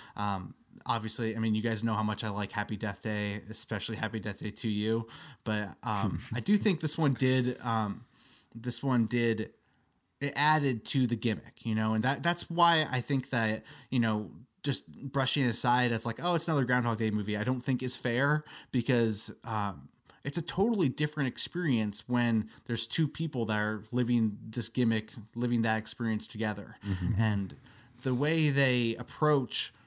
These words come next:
Speaker 1: what the experience is, is really interesting. And, uh, how they deal with it is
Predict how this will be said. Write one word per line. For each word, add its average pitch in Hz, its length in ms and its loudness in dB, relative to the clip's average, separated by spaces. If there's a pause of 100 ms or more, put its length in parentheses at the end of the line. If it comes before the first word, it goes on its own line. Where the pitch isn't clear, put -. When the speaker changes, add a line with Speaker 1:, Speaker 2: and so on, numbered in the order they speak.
(120)
Speaker 1:
what 127 240 0
the 123 80 0
experience 123 560 0
is, 123 480 0 (560)
is 113 240 0
really 131 320 0
interesting. 147 720 0 (680)
And, 110 440 0
uh, 101 260 0
how 117 420 2
they 110 300 0
deal 123 340 0
with 156 180 0
it 165 300 0
is 139 340 -4